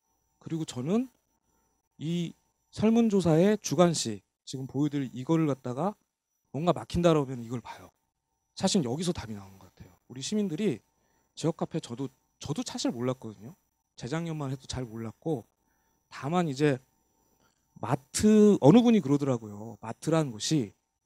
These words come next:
이마트나 롯데마트라는 곳이 죽어라 벌어서 죽어라 쓰는 곳이다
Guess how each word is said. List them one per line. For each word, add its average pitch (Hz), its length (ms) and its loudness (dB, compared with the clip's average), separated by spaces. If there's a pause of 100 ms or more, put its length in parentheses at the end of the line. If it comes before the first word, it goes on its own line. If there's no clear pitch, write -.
(240)
이마트나 131 440 -2
롯데마트라는 123 680 -8
곳이 104 400 -4 (640)
죽어라 220 480 10
벌어서 147 420 4 (320)
죽어라 190 380 10
쓰는 180 240 2
곳이다 110 540 -10